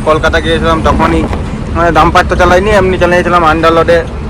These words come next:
এনএইচ এ এরকম রোড, ফিলি আলাদা, মজাই আলাদা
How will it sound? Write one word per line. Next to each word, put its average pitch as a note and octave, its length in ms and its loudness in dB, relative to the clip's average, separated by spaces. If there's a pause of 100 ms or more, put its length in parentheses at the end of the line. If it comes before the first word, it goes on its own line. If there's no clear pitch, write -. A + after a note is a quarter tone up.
(720)
এনএইচ D#3+ 320 -2
এ F3 40 2
এরকম E3 420 2
রোড, D#3 300 2 (2000)
ফিলি F3 280 2
আলাদা, D#3+ 320 4
মজাই D#3 320 4
আলাদা D3+ 320 2